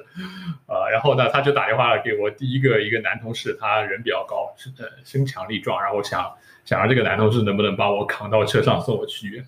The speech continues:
嗯，然后这个男同事说：“嗯，我有点事情，呃，等会儿再说好了。” <laughs> 然后就失败了。<laughs> 然后，然后我就让他打电话给我第二个同事，第二个同事的是个女同事，啊，是一个很好的一个，也不是很好一个，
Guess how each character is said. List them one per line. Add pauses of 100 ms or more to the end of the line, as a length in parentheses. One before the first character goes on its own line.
嗯，
然
后
这
个
男
同
事
说
：“嗯， (460)
我
有
点
事
情， (420)
呃，
等
会
儿
再
说
好
了。” (520)
<laughs>
然
后
就
失
败
了。 (480)
<laughs>
然
后，
然
后
我
就
让
他
打
电
话
给
我
第
二
个
同
事，
第
二
个
同
事
的
是
个
女 (100)
同
事， (500)
啊，
是
一
个
很
好
的
一
个，
也
不
是
很
好
一
个，